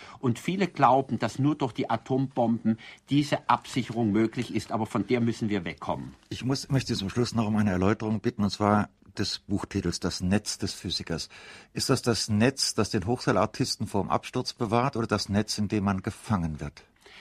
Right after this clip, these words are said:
Speaker 1: Es ist weder noch. Das Netz des Physikers, das kommt aus einer Parabel, die ich von dem Philosophen und Physiker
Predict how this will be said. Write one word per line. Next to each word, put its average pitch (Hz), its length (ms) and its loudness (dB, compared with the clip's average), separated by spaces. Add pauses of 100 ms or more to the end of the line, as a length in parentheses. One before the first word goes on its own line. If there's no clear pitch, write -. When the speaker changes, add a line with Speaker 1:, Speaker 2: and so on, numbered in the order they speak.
(340)
Speaker 1:
Es 131 160 -2
ist 117 200 -8
weder 110 300 2
noch. 85 460 -4 (260)
Das - 220 -6
Netz - 300 -2
des - 180 -6
Physikers, 135 640 -4
das - 180 -6
kommt 139 400 -2
aus - 180 -6
einer 113 220 -2
Parabel, 104 760 -2 (360)
die - 200 -2
ich 120 120 -6
von 120 200 -2
dem 110 240 2 (220)
Philosophen 131 960 0
und 113 400 0
Physiker 135 840 0